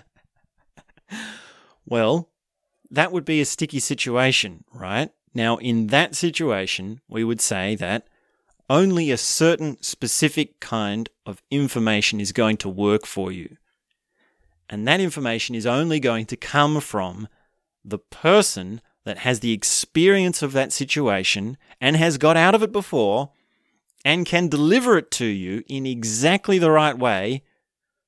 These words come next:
so as for you to be successful with getting out of that sticky situation.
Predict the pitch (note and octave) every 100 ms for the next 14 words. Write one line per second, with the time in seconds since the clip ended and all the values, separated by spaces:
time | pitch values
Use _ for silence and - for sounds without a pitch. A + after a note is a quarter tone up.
0 | _ - C#3+ C3 B2 - A#2+ C#3 D3+ B2
1 | B2 A2+ - D#3 D#3 - F#2+ G2 - C3
2 | A#2+ A#2 A#2+ C3+ A#2 G#2 G2 G#2 G#2 _
3 | _ _ _ - - A2+ A2 A2 - G#2
4 | G2+ G2+ G2 F2+